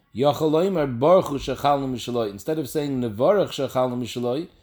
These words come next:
he could say Baruch Shechalnu Mishloi, because he's talking to the other three, and three is enough for Zimun, so they don't really need him, so he doesn't have to include himself. He could say, "Baruch Hu,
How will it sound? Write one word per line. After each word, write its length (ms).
he 120
could 180
say 160
Baruch 360
Shechalnu 480
Mishloi, 460
because 300
he's 180
talking 600
to 120
the 100
other 220
three, 400
and 160
three 560
is 140
enough 380
for 100
Zimun, 380
so 80
they 100
don't 180
really 220
need 200
him, 320
so 60
he 80
doesn't 180
have 200
to 80
include 280
himself. 400
He 80
could 180
say, 160
"Baruch 480
Hu, 200